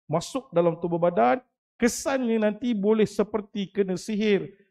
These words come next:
seperti sihir tafrik, pemisah suami isteri. Jadi,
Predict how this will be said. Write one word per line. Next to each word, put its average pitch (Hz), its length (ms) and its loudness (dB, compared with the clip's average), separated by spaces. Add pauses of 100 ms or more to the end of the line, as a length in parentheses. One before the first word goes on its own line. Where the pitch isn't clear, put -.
(140)
seperti 185 480 -2
sihir 160 640 -4
tafrik, 180 400 -4 (400)
pemisah 175 560 -2
suami 160 480 -4
isteri. 156 400 -8 (560)
Jadi, 170 480 0